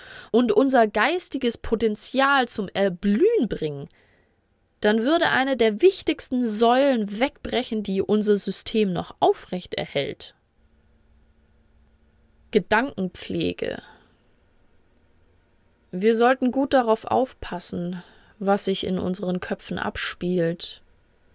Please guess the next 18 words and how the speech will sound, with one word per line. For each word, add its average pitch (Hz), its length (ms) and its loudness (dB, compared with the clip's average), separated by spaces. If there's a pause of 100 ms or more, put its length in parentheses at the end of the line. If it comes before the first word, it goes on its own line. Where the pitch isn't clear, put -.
(1300)
Mit 196 160 0
unserer 233 440 4
geistigen 233 680 -2
Haltung 277 540 0
entscheidet 220 720 -2
sich, - 480 -6
wie 226 140 -2
es 233 240 0
mit 226 160 -4
uns 226 240 -6
weitergeht 185 1040 -2
und 185 280 -6
wie 190 120 -4
sich 196 300 -4
das - 380 -4
dynamische 214 640 -2
Ganze 190 560 -4
weiterentwickelt. - 1040 -6